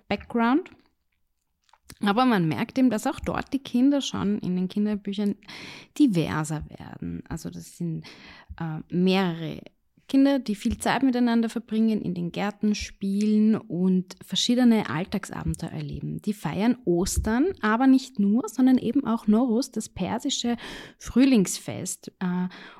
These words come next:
und die LeserInnen lernen auch diese Tradition kennen. Dort wird das ganze Haus mit bunten Blumen geschmückt und es gibt leckeres Essen, wo die ganze Nachbarschaft eingeladen ist.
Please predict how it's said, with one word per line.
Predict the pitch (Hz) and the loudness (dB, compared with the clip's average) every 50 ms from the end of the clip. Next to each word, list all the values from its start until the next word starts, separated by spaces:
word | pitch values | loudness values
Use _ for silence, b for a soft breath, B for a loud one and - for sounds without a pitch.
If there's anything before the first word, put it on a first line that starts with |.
| B _ | B _
und | 190 196 185 - - - | -4 -4 -4 -4 -8 -4
die | - 196 | -4 -2
LeserInnen | 180 185 214 247 - 208 214 208 208 | 0 0 0 2 4 6 6 6 6
lernen | 190 165 - - 196 214 214 - | 2 2 -2 -2 -2 0 0 -2
auch | - 190 | -4 -6
diese | - - - 190 233 220 | -8 -12 -4 -2 -2 -2
Tradition | 214 - 170 - 165 - - - 165 - 160 160 156 | -2 -2 -6 -6 -6 -8 -8 -8 -6 -6 -6 -6 -8
kennen. | - - 151 - - 156 160 | -8 -10 -10 -8 -8 -6 -6
Dort | 165 160 - - | -8 -8 -8 -12
wird | 170 - | -10 -10
das | 185 180 - | -8 -8 -6
ganze | - 170 160 180 190 - - 202 175 - | -6 -2 -2 -2 -2 -2 -2 -4 -4 -4
Haus | - - 92 - 208 - - | -6 -6 -4 -4 -2 0 0
mit | 196 185 - - | -2 -2 -2 -4
bunten | 208 196 - 190 185 | -4 0 0 -2 -2
Blumen | - 185 190 208 220 214 196 | 0 2 4 4 6 4 4
geschmückt | 180 180 165 - - - - - 190 202 220 202 - - - | 2 -2 -6 -6 -8 -8 -2 0 2 2 0 -2 -6 -12 -4
und | - 180 170 | -4 -2 -2
es | 170 - | -4 -6
gibt | - - 185 185 - - | -10 -10 -10 -10 -8 -8
leckeres | 165 170 - - 202 180 165 - - | -8 -8 -8 -10 -8 -8 -8 -10 -8
Essen, | - 180 180 - - - 190 170 | -8 -8 -6 -6 -6 -6 -6 -6
wo | 170 | -6
die | 170 175 | -8 -8
ganze | - 170 170 - 175 | -8 -10 -8 -8 -8
Nachbarschaft | - - - - - _ 185 - - 180 - - _ - - | -8 -8 -10 -14 -14 _ -6 -6 -6 -6 -10 -16 _ -14 -12
eingeladen | 135 147 147 147 151 151 156 156 143 151 151 151 151 - | -10 -8 -8 -8 -8 -8 -10 -10 -10 -10 -8 -8 -10 -8
ist. | - 151 147 - - - | -8 -12 -12 -12 -16 -20